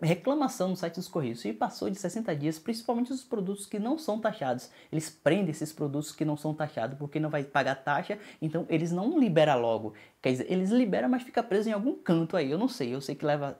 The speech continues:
sessenta, noventa. Teve produtos meus que não foram taxados que chegou a levar cento e vinte dias. Só que depois que eu não aguentava mais esperar, eu entrei no site dos Correios, fiz uma reclamação lá.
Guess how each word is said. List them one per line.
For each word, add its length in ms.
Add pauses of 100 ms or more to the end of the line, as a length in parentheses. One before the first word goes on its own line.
sessenta, 760
noventa. 600 (560)
Teve 180
produtos 400
meus 240
que 100
não 120
foram 200
taxados 380
que 80
chegou 320
a 440 (100)
levar 340
cento 520
e 40
vinte 320
dias. 400 (320)
Só 120
que 80
depois 220
que 80
eu 20
não 80
aguentava 400
mais 220
esperar, 440
eu 160 (140)
entrei 280
no 100
site 340
dos 160
Correios, 400
fiz 160
uma 80
reclamação 480
lá. 180